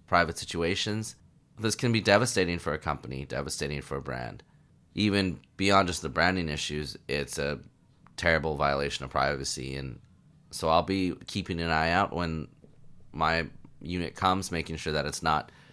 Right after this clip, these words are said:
you know, sending everything I do to Google. And I hope that between, you know, Dropcam and other,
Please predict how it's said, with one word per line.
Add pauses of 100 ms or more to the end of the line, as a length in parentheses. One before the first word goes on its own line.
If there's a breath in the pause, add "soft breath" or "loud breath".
(480 soft breath)
you
know,
sending
everything
I
do
to
Google. (640 soft breath)
And
I
hope
that (680 soft breath)
between, (280)
you
know,
Dropcam
and
other,